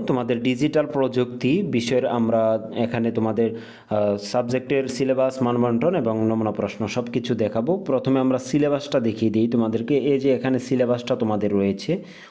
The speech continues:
কত পৃষ্ঠা থেকে কত পৃষ্ঠা পড়বে, তেইশ থেকে আটত্রিশ পৃষ্ঠা, ঊনচল্লিশ থেকে ছাপ্পান্ন পৃষ্ঠা, সাতান্ন থেকে পঁচাত্তর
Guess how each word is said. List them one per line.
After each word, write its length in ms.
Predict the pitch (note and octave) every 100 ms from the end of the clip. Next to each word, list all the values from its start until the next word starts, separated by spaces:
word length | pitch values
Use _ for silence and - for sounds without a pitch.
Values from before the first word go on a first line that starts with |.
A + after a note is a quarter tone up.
| -
কত 200 | C#3 C#3
পৃষ্ঠা 400 | C#3+ C3+ - C#3+
থেকে 220 | C3+ C#3+
কত 160 | C3+ C3
পৃষ্ঠা 340 | A#2 A#2+ A#2+
পড়বে, 260 | B2 C#3 D3+
তেইশ 300 | D#3 A#2+ A#2
থেকে 420 | A#2+ B2 C3 C3+ - - - -
আটত্রিশ 640 | G2+ G2+ G#2+ - B2+ B2+
পৃষ্ঠা, 360 | A#2+ C3 - C#3+
ঊনচল্লিশ 560 | B2 B2 A#2 B2 B2 A#2+
থেকে 180 | C3
ছাপ্পান্ন 400 | B2+ - - A2+
পৃষ্ঠা, 440 | G#2+ A#2+ A#2 D#3+ E3
সাতান্ন 400 | D3+ A#2+ A#2 A2
থেকে 300 | A2+ A#2+ D#3
পঁচাত্তর 480 | A#2 A#2 - A#2+